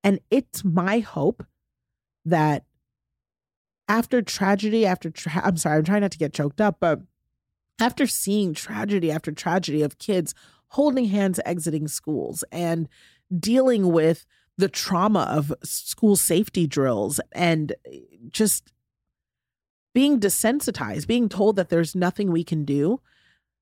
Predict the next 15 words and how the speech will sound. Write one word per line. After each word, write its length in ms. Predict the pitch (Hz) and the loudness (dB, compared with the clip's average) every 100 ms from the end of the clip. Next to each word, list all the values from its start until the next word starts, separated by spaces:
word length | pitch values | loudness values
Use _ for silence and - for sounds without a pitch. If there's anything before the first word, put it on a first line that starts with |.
| _ _ _ | _ _ _
that 100 | 220 | 0
we 80 | 208 | 2
don't 260 | 214 208 311 | 2 2 2
believe 500 | 208 147 165 294 - | 2 2 2 2 0
that. 280 | - - - _ _ _ _ _ _ _ _ _ _ - | -14 -16 -20 _ _ _ _ _ _ _ _ _ _ -2
Because 500 | 226 220 220 196 - _ _ _ _ _ _ _ _ _ _ _ _ _ _ | 2 4 4 2 -2 _ _ _ _ _ _ _ _ _ _ _ _ _ _
choosing 600 | - - 285 269 349 381 - _ _ _ | -4 2 4 4 2 0 -4 _ _ _
to 100 | - | -2
do 160 | 202 208 | 0 0
something 720 | - 170 175 - 131 123 139 _ _ _ _ _ _ _ - | 0 -2 -2 -2 -6 -6 -12 _ _ _ _ _ _ _ -2
about 400 | 175 165 156 156 | 0 0 -2 -2
gun 340 | 165 165 175 - _ | 2 2 2 -2 _
safety 840 | - - - 170 - - 294 349 _ _ _ _ _ _ _ _ _ | -10 -4 -2 -2 -4 -2 -2 -2 _ _ _ _ _ _ _ _ _
isn't 300 | 202 196 202 | 0 2 0
political. 600 | - 170 151 151 - - | 0 0 2 -2 -6 -12